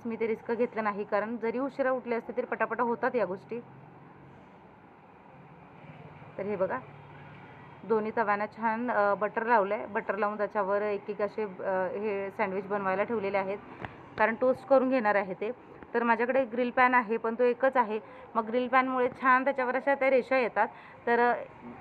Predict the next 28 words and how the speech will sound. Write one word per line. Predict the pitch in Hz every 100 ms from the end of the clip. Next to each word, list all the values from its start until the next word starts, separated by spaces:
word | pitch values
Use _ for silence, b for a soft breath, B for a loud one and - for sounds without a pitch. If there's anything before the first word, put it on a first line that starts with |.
| -
मग | 240 254 269
एक | - 254 -
एक | 285
करून | 294 302 320 320
करायला | - 277 277
गेलं | 277 254
आणि | 262
त्यामध्ये | 277 285 302
दोन | 269 269
किंवा | 277 302
तीनच | 285 269 294
ब्रेड, | 254 262 277
अ, | 254 254
बसणार | 240 254 247 202
ते. | 180 233 285 - - - - - - - - -
मुलांचं | 240 262 262 262
कसं | 311 302 302
असतं | - 254
की | 254 302 B B B
एकाला | 233 247 247 254
वेगळं, | 254 226 240
एकाला | 240 240 233
वेगळं | 226 233 226
असं | 233
त्यांचा | 254 233 226 262
हिरमोड | 247 220 233
व्हायला | 269 269 233
नको, | 226 - 208